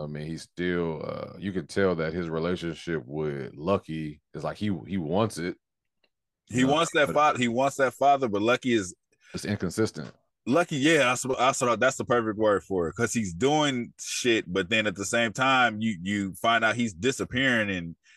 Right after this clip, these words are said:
Speaker 1: Mm-hmm.
Speaker 2: and he out most of the time. Like, he ain't even around.
Speaker 1: Yeah, and then, and then he, just like I said, there's another story. Like, he's blaming the mom. Like, "What you do?" You know what I mean? Like,
Speaker 2: Mm-hmm.
Speaker 1: "What's going on?" You know what I mean? Like, "Why Lucky always leaving?" Instead of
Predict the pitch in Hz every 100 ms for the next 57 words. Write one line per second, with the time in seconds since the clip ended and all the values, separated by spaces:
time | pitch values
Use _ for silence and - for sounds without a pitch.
0 | - 80 82 82 98 110 90 123 98 104
1 | 101 98 87 90 80 80 80 82 110 107
2 | 104 98 92 101 113 92 76 - _ _
3 | - 71 60 62 76 78 82 80 78 80
4 | 98 90 85 82 80 76 73 87 78 73
5 | 85 78 73 78 90 78 - 85 78 69
6 | 69 101 92 80 87 90 85 82 78 73
7 | - - - 85 95 78 65 87 107 120
8 | 127 139 139 - _ _ _ _ - 90
9 | 90 92 92 - 82 87 104 98 107 101
10 | 101 110 92 62 82 95 98 95 98 98
11 | 101 87 73 73 76 95 95 95 98 95
12 | 92 92 85 80 107 85 80 78 92 80